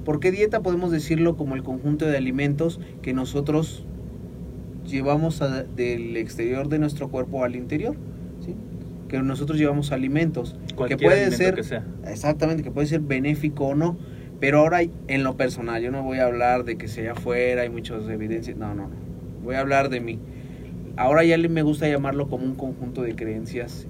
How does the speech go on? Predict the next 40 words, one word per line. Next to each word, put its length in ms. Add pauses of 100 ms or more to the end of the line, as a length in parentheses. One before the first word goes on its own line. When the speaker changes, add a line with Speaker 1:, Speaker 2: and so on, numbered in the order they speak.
(140)
Speaker 1:
y 100
de 120
conductas, 760 (520)
porque 800 (320)
el 220
fisicoculturista, 880
pues, 200
tiene 160
una 160
conducta 520
y 60
tiene 220
una 160
creencia, 500
¿no? 240 (340)
Muchos 280
ya 100
me 140
ven 180
en 80
los 140
videos 280
que 120
digo, 180
pues, 140
no 80
es 80
necesario 640
que 100
comas 380
espárragos 800
insípidos 760
con 280
tu 280
salmón 600
o 60
tu 100
pechuga 340
más 220
arroz, 340